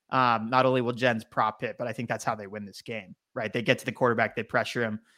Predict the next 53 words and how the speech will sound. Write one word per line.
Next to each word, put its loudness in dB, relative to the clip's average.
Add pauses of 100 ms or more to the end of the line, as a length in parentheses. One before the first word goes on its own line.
(280)
um, 2
and 0
he 0
doesn't 2
have 0
time 2 (100)
to, 0
to -14
get 2
out 2
of -4
the -10
pocket, 0
make -4
some, -4 (380)
make 8
some 2
runs 8
happen 6
with, 0 (100)
you -4
know, 2
with 0
his -6
legs, 4
super -2
athletic. 0
But 4
he's 4
had 8
two 6
games 6 (300)
where 6
he's 6
been 6
over 8
that 8
four, 2 (100)
forty-eight 2
and -2
a 0
half, 4
and -2
he's 0
had 0
two 0
games 2
where -2
he's -4
been -8
well, 8
well 6
under. -4